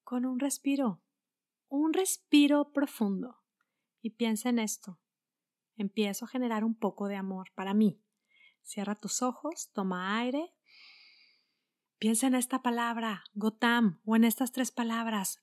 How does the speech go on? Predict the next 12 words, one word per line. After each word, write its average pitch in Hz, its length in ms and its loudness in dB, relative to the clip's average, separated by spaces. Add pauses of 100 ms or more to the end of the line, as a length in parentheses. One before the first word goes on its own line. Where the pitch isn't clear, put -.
(120)
gotitas 220 800 -2
de 214 60 0
amor, 208 400 4 (720)
o 202 280 -4 (340)
gotitas 214 800 -2
de 220 60 -2
amor 170 420 0
para 185 200 -6
mí. 214 360 4 (1700)
Incluso 262 400 2
ahora 277 280 6
mismo, 254 640 6